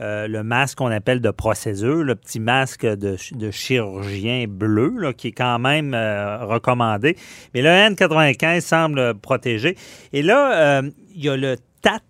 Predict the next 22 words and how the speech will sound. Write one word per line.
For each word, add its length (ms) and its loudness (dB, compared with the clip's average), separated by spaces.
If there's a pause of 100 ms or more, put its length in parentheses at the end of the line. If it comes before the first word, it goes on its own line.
(140)
le 160 -4
tribunal 480 2
administratif, 1000 -4
euh, 380 -2
du 220 -12
travail. 640 0 (480)
Euh, 140 -2
il 60 -2
y 40 0
a 40 0
un 60 2
juge 240 4
qui 100 -8
s'est 140 4
prononcé. 760 0 (320)
On 160 4
a 100 8
failli, 460 4
du 100 -8
côté 340 2
du 140 -4
gouvernement, 560 4